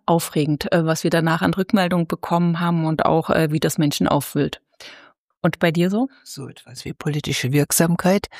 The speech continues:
Speaker 2: Ja, mich beschäftigt im Moment tatsächlich etwas, was jetzt zweimal in kürzester Zeit passiert ist. Einmal zu der Rede zum ersten Mai, da war ich in Mainz bei dem Bistum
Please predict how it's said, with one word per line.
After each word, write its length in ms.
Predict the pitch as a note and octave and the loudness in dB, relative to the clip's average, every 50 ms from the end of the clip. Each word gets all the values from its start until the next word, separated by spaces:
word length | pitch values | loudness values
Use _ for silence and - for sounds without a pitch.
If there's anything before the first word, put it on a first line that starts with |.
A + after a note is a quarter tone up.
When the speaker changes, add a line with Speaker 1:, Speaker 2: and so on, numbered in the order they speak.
| - - - - - - - - - - - - _ _ | -20 -18 -18 -20 -20 -20 -20 -20 -20 -20 -20 -20 _ _
Speaker 2:
Ja, 460 | - - - D#3+ D#3 E3 F#3 G#3 - | -6 -2 0 2 2 2 0 0 2
mich 220 | - G#3 G#3+ - - | 0 0 0 0 -2
beschäftigt 640 | - G#3 - - F3+ - - - G3 G3 - - | -4 -2 2 2 0 2 2 -2 -2 -2 -2 -2
im 100 | - G3+ | 0 2
Moment 460 | G#3 G3+ F#3+ F#3 F#3 F#3+ G3 - - | 2 2 2 2 2 0 0 -2 -4
tatsächlich 640 | - - F3+ - - D3+ E3 - - F#3 F3+ - - | -4 -2 -2 -2 0 -2 -2 -2 -2 -4 -4 -4 -4
etwas, 320 | E3 - - E3+ E3+ - - | -6 -2 -2 -2 -2 0 -2
was 140 | E3+ - | -4 -2
jetzt 280 | E3 D#3 - - - - | -4 -4 -6 -6 -6 -4
zweimal 420 | - - A3+ G3+ F#3 F#3+ G3 F#3+ | 0 2 2 4 4 2 2 2
in 140 | - F3 F#3 | 2 0 0
kürzester 540 | - - F#3 - - - - - - D#3+ D3+ | 0 -2 -4 -4 -4 -6 -4 -2 -2 -2 -2
Zeit 320 | - - D#3+ E3 F3+ _ | -2 0 0 0 0 _
passiert 400 | - A3+ G3+ - - G#3+ G#3 - | 0 -2 0 2 2 2 2 0
ist. 160 | - - - - | -2 -4 -2 0
Einmal 280 | D#3 E3 F3 F3 E3+ | 0 0 0 -2 -2
zu 140 | - - E3+ | -2 -4 -2
der 200 | D#3+ F3 E3+ E3+ | 0 0 2 2
Rede 280 | E3+ E3+ D#3+ - D#3+ - | 2 2 0 0 -4 -4
zum 240 | - - D#3+ - | -2 -2 0 2
ersten 400 | - D3 D#3+ D#3 - - - D#3 | 2 2 0 0 -2 -4 -2 -2
Mai, 300 | C#3 C3+ C3+ D3+ F3 G3+ | 0 0 2 2 2 2
da 160 | G3 F#3 E3 E3+ | 0 0 0 0
war 120 | D#3+ D3+ | 0 0
ich 200 | D#3 D3+ - - | 0 -2 -4 -2
in 100 | D3+ C#3+ | 0 0
Mainz 420 | C3+ C3 C3 D3 E3 F#3+ G#3 - | 2 2 2 2 2 2 0 -2
bei 160 | - - - - | -2 -2 -2 0
dem 200 | G3+ F#3+ F#3+ - | 0 0 0 0
Bistum 560 | - F#3+ F#3 - - - - G#3 G#3 G#3+ | 0 -2 0 -2 -4 -2 0 2 2 2